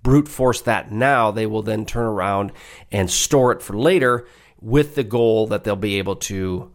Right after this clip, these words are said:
utilize it af-, with the, once the encryption keys are, are crackable. They'll be able to go and get access to it. So what a ciso should do and what a security professional should do is, one, understand what is the crypt-,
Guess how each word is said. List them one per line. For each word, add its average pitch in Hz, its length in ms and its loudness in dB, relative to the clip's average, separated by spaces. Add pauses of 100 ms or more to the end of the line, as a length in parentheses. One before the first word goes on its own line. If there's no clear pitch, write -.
(140)
utilize 90 640 -2
it 85 200 -6 (100)
af-, 90 220 -6
with 92 140 -8
the, 92 160 -8
once 95 220 0
the 92 120 -2
encryption 90 380 -6
keys 76 220 -6 (100)
are, 76 420 -4 (300)
are 80 140 -4
crackable. - 640 -8 (160)
They'll 92 160 -6
be 95 100 -6
able 82 160 -8
to 101 100 -10
go 82 200 -4
and 82 100 -8
get 82 180 -6
access - 400 -10
to - 180 -10
it. - 120 -16 (560)
So 147 200 4
what 147 280 0
a 151 40 2
ciso 185 380 0
should 156 220 -2
do 117 200 -2
and 135 100 -2
what 127 80 -4
a 123 40 -6
security 151 240 -4
professional 120 400 -4
should 104 200 -10
do 101 160 -4
is, 101 80 -6
one, 123 220 2
understand 135 640 0
what 127 260 2
is 120 160 -8
the 113 140 -4
crypt-, - 420 -8